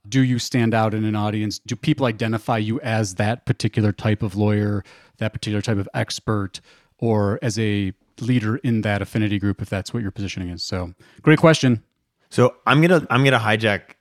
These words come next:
Speaker 2: the next question to answer this question, and then we need to start talking about covid, 'cause that's the big tactical headache right now. Lawrence Coletti, who asked the question, said, "Do you have any favorite marketing books that you recommend for lawyers?" Okay.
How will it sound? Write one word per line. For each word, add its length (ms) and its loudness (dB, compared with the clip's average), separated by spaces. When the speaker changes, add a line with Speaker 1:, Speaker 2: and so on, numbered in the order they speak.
Speaker 2:
the 160 0
next 300 2
question 540 -4
to 200 -10
answer 300 -4
this 160 -4
question, 320 -8
and 160 -4
then 160 0
we 100 0
need 160 4
to 60 -2
start 220 -6
talking 180 -8
about 180 -10
covid, 320 -8
'cause 360 -10
that's 380 0
the 100 -4
big 260 -4
tactical 400 -8
headache 320 -10
right 180 -12
now. 200 -16
Lawrence 320 4
Coletti, 520 0
who 140 0
asked 240 -2
the 80 -10
question, 500 -8
said, 240 -6
"Do 80 0
you 60 6
have 100 4
any 140 2
favorite 320 4
marketing 480 2
books 240 -4
that 60 -8
you 100 -2
recommend 500 -2
for 120 -6
lawyers?" 600 -6
Okay. 340 -6